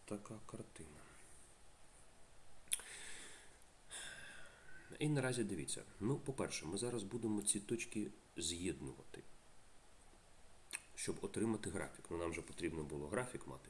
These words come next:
поки ми поставили лише точки. Значить, у т-, у цьому випадку, коли у нас тут не пряма лінія, так, ми з'єднуємо плавною лінією, ми розуміємо. Далі в нас буде робота за цим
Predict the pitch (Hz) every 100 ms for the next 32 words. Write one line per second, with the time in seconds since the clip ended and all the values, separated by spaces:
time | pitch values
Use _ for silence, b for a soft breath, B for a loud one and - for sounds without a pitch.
0 | - 80 80 76 71 - 71 69 76 78
1 | - - 78 - - - - B B B
2 | B B 101 98 - 117 - 123 - 160
3 | 170 104 85 80 - 87 - 98 131 92
4 | 85 - - 76 90 - 82 78 76 73
5 | 71 69 67 67 104 113 - 127 131 85
6 | 107 120 107 107 101 101 - 87 73 -
7 | 67 69 - - - - 87 87 82 78
8 | 69 - - - 76 113 156 170 101 82
9 | 76 117 127 127 - 95 90 85 90 -
10 | 110 87 - 85